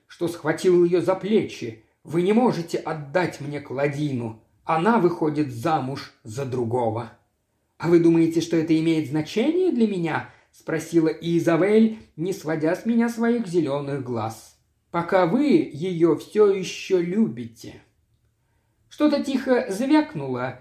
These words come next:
как будто нож упал на пол. Мы совсем забыли, что мы не одни, что в комнате находились ещё двое, хотя они не понимали по-французски.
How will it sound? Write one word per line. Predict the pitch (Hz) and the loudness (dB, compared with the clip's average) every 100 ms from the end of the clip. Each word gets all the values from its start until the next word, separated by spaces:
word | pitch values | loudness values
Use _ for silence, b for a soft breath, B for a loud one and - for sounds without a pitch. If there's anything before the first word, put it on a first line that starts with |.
| _ _ | _ _
как | 208 214 | -4 -2
будто | 247 - 240 | -4 0 0
нож | 254 220 - - | 2 0 -2 -6
упал | 160 151 143 135 | -4 -2 -2 -2
на | 131 113 | -6 -6
пол. | 120 117 - _ _ _ _ | -8 -10 -12 _ _ _ _
Мы | 147 214 | -6 -2
совсем | 196 185 208 175 | -2 -2 -4 0
забыли, | 185 196 254 180 | 0 0 2 2
что | - 156 | 2 -2
мы | 156 | -2
не | 156 170 | 0 0
одни, | 175 220 269 160 - _ | 0 0 -2 -4 -6 _
что | _ - | _ -12
в | 113 | -12
комнате | - 202 247 240 226 220 | -2 0 2 -2 0 -2
находились | 196 170 151 165 165 160 | -2 -6 -2 0 0 -4
ещё | 190 - 285 220 | -8 -6 2 2
двое, | 131 127 120 | 2 -4 -4
хотя | 123 139 175 | -6 -2 -2
они | 185 180 196 | -2 -4 0
не | 214 | 0
понимали | 262 277 269 247 139 185 | 0 -2 -2 0 0 -2
по-французски. | - 226 220 175 - 123 - 113 | -4 -6 -4 -6 -8 -14 -14 -18